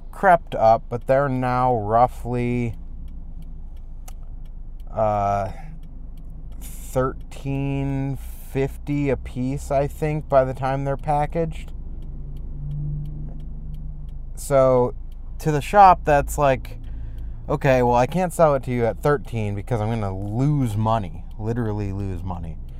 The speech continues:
But I'll do 'em at fourteen because it, you know, it still, like, helps the shop out, gets the name out there, whatever."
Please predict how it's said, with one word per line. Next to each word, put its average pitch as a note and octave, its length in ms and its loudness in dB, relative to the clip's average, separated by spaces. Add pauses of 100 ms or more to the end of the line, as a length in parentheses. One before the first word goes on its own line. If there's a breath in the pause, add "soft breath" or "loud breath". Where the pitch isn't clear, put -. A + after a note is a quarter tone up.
(640 loud breath)
But B2+ 140 6
I'll A#2+ 160 8
do B2+ 180 4
'em C#3 140 6
at C#3+ 120 0
fourteen B2 720 4
because A2+ 380 2
it, G#2+ 100 -4 (160)
you B2 120 -2
know, G2+ 160 0
it G#2+ 120 -6
still, B2 460 4 (440)
like, A#2 220 -6
helps A#2 300 2
the A#2 60 -4
shop D3+ 360 8
out, D3 220 8
gets - 220 -10
the A#2+ 60 -4
name B2 240 0
out B2 200 2
there, B2 240 4
whatever." F#2+ 640 -2